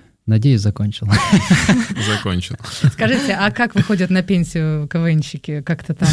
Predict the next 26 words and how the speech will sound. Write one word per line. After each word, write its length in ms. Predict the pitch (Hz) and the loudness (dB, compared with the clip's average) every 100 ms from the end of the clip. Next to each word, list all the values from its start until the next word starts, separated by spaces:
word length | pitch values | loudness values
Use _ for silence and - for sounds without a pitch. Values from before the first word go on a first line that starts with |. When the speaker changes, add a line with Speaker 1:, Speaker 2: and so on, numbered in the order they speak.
| 160 - - | 2 0 0
Speaker 3:
как-то 240 | 226 - | 2 4
определяется 600 | 208 214 214 240 226 202 | 4 4 4 4 4 2
возрастной 440 | 190 196 208 226 208 | 2 2 2 2 2
ценз. 220 | - 208 | 2 0
Как 120 | 330 | 0
вообще 180 | 330 - | -2 -2
понять, 320 | - 220 202 | 0 4 4
что 160 | - 202 | 2 -4
всё, 220 | - 220 | -2 0
я 140 | 170 165 | 2 2
закончил, 440 | 175 285 320 196 | 0 -2 -2 -4
хватит? 520 | - 170 156 - 151 - _ | -2 -2 -2 -4 -12 -16 _
Как 220 | 214 123 | 0 0
Speaker 1:
А 40 | 175 | 0
Speaker 3:
это 120 | 170 | 0
определяется? 580 | 165 165 180 175 160 196 | 0 0 2 2 2 2
Вы 60 | |
сами 220 | 214 415 | 2 2
определяете 520 | 392 233 202 185 170 202 | 2 2 4 2 0 0
или 100 | 202 | 2
вам 220 | 202 185 | 2 2
говорят, 300 | 180 180 175 | 0 0 -2
что 160 | - | -6
всё, 220 | 185 - 156 | -10 -4 -4
ребят, 260 | 151 147 | -2 -6
хватит? 400 | - 165 151 - | -4 -6 -6 -12